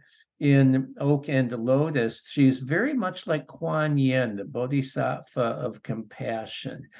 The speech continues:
Um, both of, you know, uh, th-, they are very similar. They're an embodiment of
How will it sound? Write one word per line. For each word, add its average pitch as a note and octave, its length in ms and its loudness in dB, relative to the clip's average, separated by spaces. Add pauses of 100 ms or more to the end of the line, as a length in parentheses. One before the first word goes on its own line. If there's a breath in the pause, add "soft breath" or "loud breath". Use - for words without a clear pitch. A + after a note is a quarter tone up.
(320 loud breath)
Um, A2 600 -2 (200)
both D#3+ 360 4
of, E3 260 -2
you D3 160 0
know, A#2 240 0 (640 soft breath)
uh, - 60 -4
th-, F#3+ 320 -4
they D3+ 420 6
are C#3 60 6
very E3 540 0
similar. E3+ 1040 2
They're C#3 300 4
an C3 120 4
embodiment D#3+ 920 -2
of C3 360 4